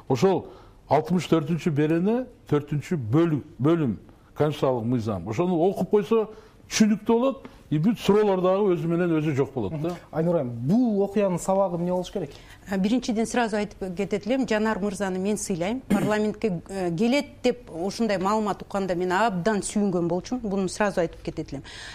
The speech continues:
Speaker 3: Экинчи, Эжекени тааныбайм. А, анда мен, э, суроо жаралат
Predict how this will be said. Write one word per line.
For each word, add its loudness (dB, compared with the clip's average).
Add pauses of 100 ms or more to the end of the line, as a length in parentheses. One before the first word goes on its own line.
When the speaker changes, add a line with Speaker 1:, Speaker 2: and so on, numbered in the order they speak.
(100)
Speaker 3:
Экинчи, 2
Эжекени 2
тааныбайм. 2 (400)
А, 2
анда 2
мен, 2
э, 0
суроо 2
жаралат 0